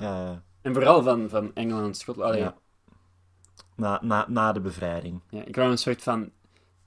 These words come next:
Speaker 1: Italiaanse mop doen, eh,
Speaker 2: Ja.
Speaker 1: maar... Ik kan niks
Speaker 2: Pizza
Speaker 1: grappigs
Speaker 2: pasta!
Speaker 1: Ja, ik wou, allee, ik wou gewoon een soort van, ik had iets te veel zelfvertrouwen en
Speaker 2: Ja.
Speaker 1: dacht, "Ah, ik ga het dan in een overdreven Italiaans accent doen", maar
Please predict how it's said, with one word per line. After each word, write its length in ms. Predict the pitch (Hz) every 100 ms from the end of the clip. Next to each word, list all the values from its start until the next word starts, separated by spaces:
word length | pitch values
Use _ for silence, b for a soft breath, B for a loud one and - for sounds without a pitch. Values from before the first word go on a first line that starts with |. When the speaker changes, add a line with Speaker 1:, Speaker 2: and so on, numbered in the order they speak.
| _ -
Speaker 1:
Italiaanse 680 | 113 110 101 98 113 - 120
mop 300 | 117 117 113
doen, 320 | 120 135 117
eh, 60 |
Speaker 2:
Ja. 320 | 104 104 104 104
Speaker 1:
maar... 160 | 107 - _ _ _
Ik 100 | -
kan 140 | - 117
niks 120 | 233
Speaker 2:
Pizza 160 | 214 202
Speaker 1:
grappigs 220 | 180 -
Speaker 2:
pasta! 680 | 208 196 - - 143 123 107
Speaker 1:
Ja, 60 |
ik 120 | 147 160
wou, 120 | 156
allee, 180 | 156 151
ik 100 | 143
wou 160 | 160 151
gewoon 180 | 143 147
een 140 | 147
soort 180 | 147 139
van, 320 | 147 135 123 - 120 - 107
ik 100 | -
had 200 | 160 -
iets 240 | 175 185 -
te 80 |
veel 220 | 139 143 139
zelfvertrouwen 720 | 120 135 151 139 139 131 139
en 60 | 107
Speaker 2:
Ja. 60 |
Speaker 1:
dacht, 120 | 110
"Ah, 260 | 135 139 107
ik 120 | 101
ga 80 | 110
het 100 | 101
dan 120 | 107
in 80 | 107
een 160 | 98 101
overdreven 500 | 107 101 95 107 117
Italiaans 400 | 107 101 101 107
accent 340 | 95 117 123
doen", 140 | 131 120
maar 220 | 98